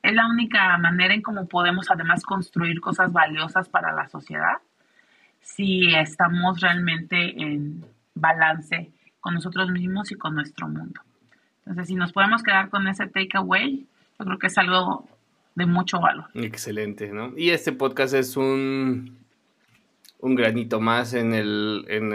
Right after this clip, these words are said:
Speaker 2: en la arena del contenido que esperemos que, pues, que vaya ayudándolos. Y, pues, vámonos a Tech Twitter.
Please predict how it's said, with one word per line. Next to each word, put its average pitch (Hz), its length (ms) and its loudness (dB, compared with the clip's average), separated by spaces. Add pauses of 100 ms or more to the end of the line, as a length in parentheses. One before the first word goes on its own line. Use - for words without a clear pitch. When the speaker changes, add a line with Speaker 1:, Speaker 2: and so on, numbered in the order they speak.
(100)
Speaker 2:
en 113 200 -4
la 117 100 2
arena 123 540 4
del 110 460 0
contenido 113 800 2
que 107 260 0
esperemos 98 560 -8
que, 87 320 -8 (520)
pues, 104 140 -8
que 110 100 -6
vaya 107 200 0
ayudándolos. 120 760 0 (440)
Y, 151 280 2
pues, 147 160 4
vámonos 208 300 4
a 117 100 -6
Tech 143 240 -2
Twitter. 104 320 0